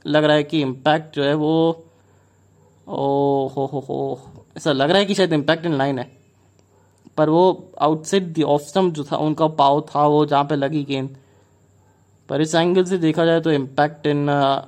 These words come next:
line ही है। इम्पैक्ट इन लाइन है, यानी कि वो तीन स्टंप्स दिख रहे हैं। दिक्कत है, सामना करना पड़ेगा शायद से, क्योंकि बाउंस का भी कोई इशू नहीं है, बाउंस के भी कोई मसले मसाइल नहीं है, इम्पैक्ट आउटसाइड ऑफ है।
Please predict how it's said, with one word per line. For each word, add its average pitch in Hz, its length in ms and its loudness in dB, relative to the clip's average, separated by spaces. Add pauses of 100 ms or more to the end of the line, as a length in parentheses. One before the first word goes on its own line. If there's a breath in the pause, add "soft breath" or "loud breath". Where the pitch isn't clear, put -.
(580)
line 156 420 0 (100)
ही 196 160 2
है। 180 600 -2
इम्पैक्ट 135 380 -4
इन 135 120 -6
लाइन 139 240 -2
है, 151 60 -2
यानी 139 220 -4
कि 147 160 -8
वो 143 120 -4
तीन 151 340 -6
स्टंप्स 151 380 -6
दिख 143 140 -6
रहे 147 120 -2
हैं। - 140 -14 (840 soft breath)
दिक्कत 151 320 -2
है, 139 200 0
सामना 147 500 0
करना 147 340 0
पड़ेगा 139 300 -2
शायद 139 260 -4
से, 135 200 -8 (560)
क्योंकि 165 260 -2
बाउंस 165 420 2
का 190 140 0
भी 180 120 2
कोई 165 200 4
इशू 151 160 -2
नहीं 135 160 -4
है, 131 180 -12 (760 soft breath)
बाउंस 156 300 2
के 175 120 -2
भी 165 120 0
कोई 160 100 0
मसले 143 300 0
मसाइल 143 340 0
नहीं 180 120 2
है, 185 120 4
इम्पैक्ट 156 320 0
आउटसाइड 143 280 -2
ऑफ 117 140 -10
है। - 100 -10